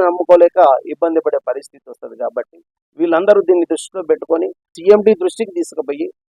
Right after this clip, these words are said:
ఆయనకి ఈ విషయాలన్నీ చెప్పి జౌళి శాఖ మినిస్టర్లు దీని మీద వాళ్ళు ఏ ఏరియా వాళ్ళు ఆ ఏరియాలో వాళ్ళకు అవగాహన ఉంటది. ఒక మినిస్టరు ఆ ఏరియాకు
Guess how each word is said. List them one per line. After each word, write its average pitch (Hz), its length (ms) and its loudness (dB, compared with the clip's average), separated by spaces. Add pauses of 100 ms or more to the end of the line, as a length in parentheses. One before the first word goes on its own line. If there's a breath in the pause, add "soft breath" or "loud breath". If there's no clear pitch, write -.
(120)
ఆయనకి 180 360 0
ఈ 165 160 0
విషయాలన్నీ 185 480 4 (140)
చెప్పి 214 320 -4 (540)
జౌళి 190 300 2
శాఖ 202 180 4 (160)
మినిస్టర్లు 185 520 2 (260)
దీని 175 220 -6
మీద 185 140 2 (580)
వాళ్ళు 170 220 2 (140)
ఏ - 20 2 (140)
ఏరియా 196 260 2
వాళ్ళు 185 160 6 (100)
ఆ 165 40 8 (140)
ఏరియాలో 180 300 2 (520)
వాళ్ళకు 156 360 2
అవగాహన 180 340 6 (100)
ఉంటది. 175 260 0 (140)
ఒక - 80 -10 (100)
మినిస్టరు 190 460 -4 (180)
ఆ 123 40 -4 (160)
ఏరియాకు 170 300 -2